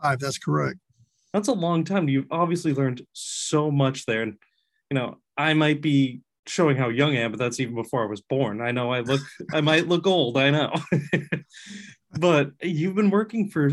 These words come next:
Speaker 2: so many years in this, and there, you have such a wide depth of knowledge that sharing with these people is absolutely amazing. And tell me, you know, what are some things that maybe outside of work that you like to do a little bit too?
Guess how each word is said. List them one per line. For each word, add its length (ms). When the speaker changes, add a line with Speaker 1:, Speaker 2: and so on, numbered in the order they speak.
Speaker 2:
so 280
many 200
years 220
in 60
this, 240
and 300
there, 220
you 120
have 180
such 260
a 40
wide 480
depth 240
of 120
knowledge 480
that 240
sharing 300
with 80
these 160
people 260
is 160
absolutely 400
amazing. 480
And 120
tell 200
me, 260
you 80
know, 60
what 160
are 40
some 220
things 200
that 80
maybe 280
outside 720
of 80
work 320
that 80
you 100
like 160
to 80
do 140
a 40
little 180
bit 180
too? 380